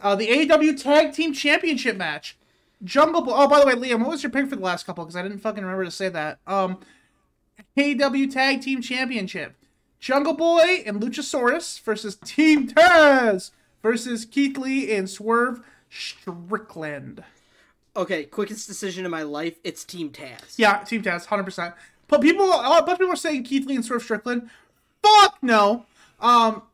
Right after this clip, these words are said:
Speaker 1: Team Taz is a hundred percent winning this match. Um, this
Speaker 2: They are, they are some of the hardest working people throughout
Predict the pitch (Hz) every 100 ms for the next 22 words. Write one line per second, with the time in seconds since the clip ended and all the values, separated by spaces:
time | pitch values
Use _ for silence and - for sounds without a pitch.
0 | - - 302 285 269 285 277 240 220 202
1 | - 196 185 - - _ - - 277 349
2 | 370 320 269 226 214 220 185 185 175 170
3 | - 170 156 160 - _ _ _ _ _
4 | 196 208 202 196 196 190 - _ _ _
5 | - 226 269 349 233 185 269 320 233 254
6 | 214 180 - 196 220 226 233 196 202 196
7 | 190 156 175 165 196 170 185 170 - 175
8 | 170 -